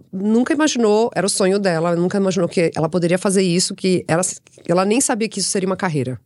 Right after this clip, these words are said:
Daí é isso, ela trabalhou com máquinas agrícolas trinta e cinco anos com o meu, com meu pai, na, nessa empresa que eles tiveram familiar, e ela foi meio que cavando essa saída por dentro, sabe? Como é que eu vou fazer isso? Ah, vou estudar à noite, vou fazer supl-, numa época que o online era, não é igual hoje, que você faz aula online.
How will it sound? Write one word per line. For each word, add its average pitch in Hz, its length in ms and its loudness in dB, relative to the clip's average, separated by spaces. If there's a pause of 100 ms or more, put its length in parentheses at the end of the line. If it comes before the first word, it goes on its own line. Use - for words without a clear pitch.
(140)
Daí 175 240 0
é 349 100 2
isso, 294 200 2
ela 160 40 -2
trabalhou 185 240 2
com 208 100 -2
máquinas 196 280 2
agrícolas 190 380 0
trinta 196 220 0
e 233 40 2
cinco 240 220 0
anos 226 160 2
com - 80 -4
o 208 60 0
meu, 202 180 2
com 208 160 -4
meu 185 160 2
pai, 165 400 0
na, 165 240 -4
nessa 139 300 -6
empresa 147 240 0
que - 80 -6
eles 143 80 -4
tiveram 151 260 -2
familiar, 185 540 0
e 208 60 -2
ela 220 120 0
foi 240 140 2
meio 247 120 2
que - 80 -10
cavando 240 380 0
essa 247 160 0
saída 247 420 0
por 262 160 -4
dentro, 226 440 0
sabe? 196 180 -2
Como 196 100 -4
é 196 40 0
que 233 80 -4
eu - 20 -2
vou 220 80 -4
fazer 190 220 -2
isso? - 120 -2
Ah, 175 40 0
vou 170 80 -2
estudar 185 260 -2
à 196 60 0
noite, 175 400 0
vou 151 100 -2
fazer 160 460 2
supl-, - 280 -4
numa 170 280 4
época 165 180 -4
que - 140 -4
o - 20 6
online 196 600 4
era, 156 260 0
não 151 160 -2
é 190 60 -2
igual 285 280 0
hoje, 156 220 2
que - 80 -6
você - 60 -8
faz 160 180 -2
aula 156 260 2
online. 127 540 0